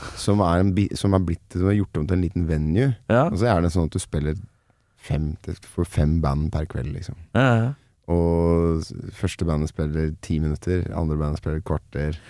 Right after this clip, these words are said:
Speaker 2: Å ja, såpass, ja.
Speaker 1: Altså, det, og så det er changeover på tjue sekunder, så det er bare, "Get
Speaker 2: Ja.
Speaker 1: your shit up!
Speaker 2: Vel-
Speaker 1: Move! Move!" Og det er
Speaker 2: Kjempestress,
Speaker 1: jæ-,
Speaker 2: da.
Speaker 1: ja, og vi var da først, eh, first on, og så, og så beveger det seg oppover i en sånn spiral, helt til vi til slutt headlina den og kunne spille større venuer også, da.
Speaker 2: Mhm.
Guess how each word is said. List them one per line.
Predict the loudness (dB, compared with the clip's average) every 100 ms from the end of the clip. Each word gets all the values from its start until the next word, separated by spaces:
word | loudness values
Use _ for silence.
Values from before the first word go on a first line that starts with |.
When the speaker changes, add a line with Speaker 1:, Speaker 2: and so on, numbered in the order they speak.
| -20 -2
Speaker 2:
Å | 0
ja, | 2 0
såpass, | -2 -2 0
ja. |
Speaker 1:
Altså, | 0 -2
det, | -2 -2 -2
og | 0
så | 2
det | 2
er | 2
changeover | 0 0 -2 -2
på | 0 -2 0
tjue | -2 -2
sekunder, | -2 -2 -2
så | 0
det | 0
er | 0
bare, | -2 -8 -4
"Get | -2 0
Speaker 2:
Ja. | 0
Speaker 1:
your | 0
shit | 0 0 0 0
up! | 0 -4 -20 _ -4
Speaker 2:
Vel- | -2 2 4
Speaker 1:
Move! | 4 4 4 4 0 0
Move!" | 2 4 4 2 0 -12 -20 -20
Og | -14 -2 2
det |
er | 4 4
Speaker 2:
Kjempestress, | 4 4 6
Speaker 1:
jæ-, | 4 4 2
Speaker 2:
da. |
Speaker 1:
ja, | 2 0 -4
og | 0 2
vi |
var | 4 4 4
da | 2
først, | 0 -4 -4 -12 -4 2
eh, | 2 2
first | 2 0 2 0
on, | 2
og | 0
så, | 0 0 0
og | -2
så | -2
beveger | 0 0 0 -2
det | -2
seg | -4
oppover | -4 -4 -4
i |
en | -2
sånn | -4 -4
spiral, | -4 -4 -4
helt | -4
til | -2
vi | -2
til | -4 -6 -4
slutt | -2
headlina | -2 -2 -2 0 0 0
den | 0
og | -2
kunne | -2 -4
spille | -4 -4 -6
større | -8 -8 -4 -4 -4
venuer | -2 -2 0
også, | 0
da. | -2 -4 -2
Speaker 2:
Mhm. | 0 -2